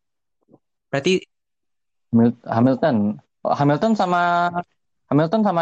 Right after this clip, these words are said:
Speaker 2: ini, sa-, Hamilton sama Gasly sih, kalau menurut,
Speaker 1: Salah satunya
Speaker 2: kalau
Speaker 1: deh.
Speaker 2: gua.
Speaker 1: Salah satunya deh, coba. Salah satunya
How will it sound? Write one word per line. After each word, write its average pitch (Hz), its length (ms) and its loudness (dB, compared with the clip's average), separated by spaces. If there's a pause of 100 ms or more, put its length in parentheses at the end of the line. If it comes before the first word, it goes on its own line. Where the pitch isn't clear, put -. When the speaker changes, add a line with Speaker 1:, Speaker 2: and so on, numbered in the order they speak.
Speaker 2:
ini, 175 160 2
sa-, 127 240 -2
Hamilton 180 560 0
sama 156 560 -2 (960)
Gasly 156 460 0
sih, 143 160 -6 (100)
kalau 117 400 -2
menurut, 113 160 -2
Speaker 1:
Salah 156 240 -2
satunya 113 240 0
Speaker 2:
kalau 113 80 2
Speaker 1:
deh. 110 240 0
Speaker 2:
gua. 113 240 -4
Speaker 1:
Salah 160 220 -2
satunya 170 260 0
deh, 139 160 -2
coba. 127 240 0
Salah 131 160 -2
satunya 139 260 0